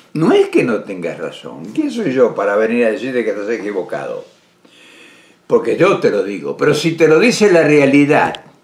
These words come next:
como te lo está diciendo ahora, que estás viviendo en un país fundido,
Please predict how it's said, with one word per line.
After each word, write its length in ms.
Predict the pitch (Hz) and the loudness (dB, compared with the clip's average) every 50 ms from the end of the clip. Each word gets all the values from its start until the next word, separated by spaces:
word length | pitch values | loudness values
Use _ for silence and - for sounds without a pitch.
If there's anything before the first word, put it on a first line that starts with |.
| _ _ _ _ _ _ _ | _ _ _ _ _ _ _
como 240 | - 92 92 101 101 | -12 -10 -8 -8 -8
te 80 | 95 101 | -6 -4
lo 100 | 104 98 | -6 -6
está 160 | - - 151 | -2 0 2
diciendo 480 | 147 151 135 - - 151 143 127 127 117 | 4 4 2 2 0 -2 0 2 2 4
ahora, 480 | 123 135 135 117 104 98 98 95 - - - _ - - - _ _ | 4 4 4 4 2 0 -2 -6 -10 -16 -20 _ -20 -20 -20 _ _
que 80 | - 104 | -4 -4
estás 340 | - - - - - - 139 | -2 0 0 -2 -2 -2 -4
viviendo 340 | 131 127 135 135 135 131 | -2 2 2 2 2 2
en 60 | 127 135 | -2 -4
un 120 | 123 - | -2 0
país 200 | 127 127 135 117 | 2 2 2 2
fundido, 760 | - - 131 117 113 120 139 131 117 98 92 87 - - - | 0 -4 -4 -2 2 2 4 4 4 2 0 -2 -4 -6 -12